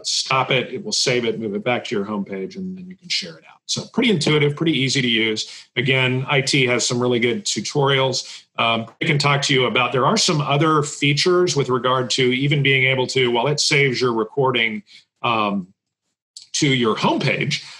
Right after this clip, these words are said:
um, you're also able to, uh, actually download it as, like, an M P four file. So you could actually have it as a video file as well. Um, so if you wanted to use it, say, for external purposes, I've been asked to speak to a couple of, of groups, uh, say in the Kansas City area in crisis communications,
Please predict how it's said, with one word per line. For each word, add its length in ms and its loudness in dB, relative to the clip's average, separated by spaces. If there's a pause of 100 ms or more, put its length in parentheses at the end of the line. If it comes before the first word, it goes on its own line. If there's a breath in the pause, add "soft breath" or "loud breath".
(160 loud breath)
um, 400 0
you're 280 2
also 340 2
able 300 2
to, 540 0
uh, 280 0
actually 260 0
download 360 2
it 100 0
as, 120 0
like, 160 0
an 80 -2
M 120 -4
P 120 -8
four 280 -2
file. 340 -10
So 380 -2 (240 loud breath)
you 140 -2
could 100 0
actually 340 0
have 200 0
it 60 0
as 140 0
a 40 -2
video 360 2
file 360 0
as 180 0
well. 480 -2 (180 loud breath)
Um, 180 -2
so 340 2
if 220 -2
you 100 0
wanted 180 -2
to 60 0
use 200 0
it, 100 -4
say, 140 0
for 160 -2
external 440 -4
purposes, 480 -4
I've 120 0
been 80 0
asked 240 0
to 80 -4
speak 240 -2
to 80 -4
a 40 -4
couple 340 -4
of, 240 -8
of 200 -18
groups, 560 -2 (120)
uh, 100 -8
say 160 -4
in 60 -2
the 60 -4
Kansas 280 -8
City 220 -4
area 200 -4
in 60 -8
crisis 360 -8
communications, 960 -6